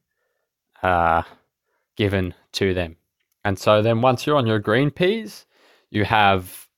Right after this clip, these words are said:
less restrictions, but you're still not a fully licensed driver. And you are on your green Ps for, I think, three years before you become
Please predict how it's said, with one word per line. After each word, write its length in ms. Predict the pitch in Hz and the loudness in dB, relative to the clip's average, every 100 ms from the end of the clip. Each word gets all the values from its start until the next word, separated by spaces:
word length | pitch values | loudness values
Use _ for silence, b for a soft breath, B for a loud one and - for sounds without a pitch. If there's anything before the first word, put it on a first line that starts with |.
| _ | _
less 440 | 110 113 127 139 - | -2 2 2 2 -2
restrictions, 840 | 131 - 123 - 175 269 349 - _ b b | -2 0 -4 -2 -6 -6 -10 -18 _ b b
but 160 | 107 - | -4 0
you're 120 | 117 | 0
still 520 | - - - 160 170 | 0 -2 4 8 8
not 260 | 156 147 135 | 6 4 4
a 80 | 113 | 2
fully 280 | - 127 117 | -2 0 2
licensed 640 | 107 104 104 - 104 - | 2 2 0 -4 -8 -6
driver. 400 | 92 92 92 82 - b b b | 0 2 2 -2 -6 b b b
And 300 | - 104 104 | -4 -2 -2
you 300 | 104 113 175 | 0 0 2
are 220 | 117 120 | 4 4
on 100 | 127 | 2
your 140 | 120 110 | 2 0
green 260 | 101 104 | 0 -2
Ps 380 | 110 110 104 98 | -2 -2 -2 -2
for, 220 | - 95 | -4 -2
I 80 | 95 | -2
think, 360 | 95 - 120 - _ | -2 -4 -6 -8 _
three 400 | - - 107 139 | -16 -4 0 0
years 840 | 139 104 98 117 110 87 85 - _ b b b | -2 -2 -2 0 0 -2 -8 -20 _ b b b
before 280 | - - 104 | -6 -2 -2
you 120 | 101 | -2
become 580 | 101 - 104 95 90 | -4 -4 -2 -2 -4